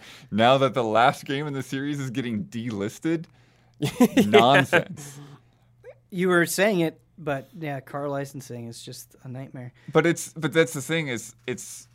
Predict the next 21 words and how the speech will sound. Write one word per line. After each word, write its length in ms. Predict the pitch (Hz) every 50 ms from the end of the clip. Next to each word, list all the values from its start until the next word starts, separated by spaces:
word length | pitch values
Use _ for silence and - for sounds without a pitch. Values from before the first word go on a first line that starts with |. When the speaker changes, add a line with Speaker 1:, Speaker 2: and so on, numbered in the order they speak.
| _ _ _ _ _ _ _ _ _ _ _
Speaker 1:
I 100 | - 113
think 240 | 110 - 139 139 -
they're 100 | - 131
still 260 | - - - 147 139
selling 680 | - - - 156 143 151 156 147 139 131 123 113 98
Gran 280 | 90 110 113 123 131 135
Turismo 400 | - 151 147 131 131 123 117 107
six 320 | - - 170 214 - - 135
or 60 | 113
something. 300 | - 113 107 - 104 82
Like, 200 | 120 127 131 127
Speaker 3:
Mm. 40 | 143
Speaker 1:
it, 200 | 127 139 113 -
it's, 380 | _ 135 139 - - - - - _ _ _ _
it's 180 | - 127 123 -
how 180 | - 143 160
they've 180 | 151 143 131 -
structured 560 | - - - 127 123 - - - 127 110 92
those 240 | 104 107 104 95 87
deals 380 | 87 104 113 120 104 90 -
Speaker 3:
Yeah. 160 | 151 147 139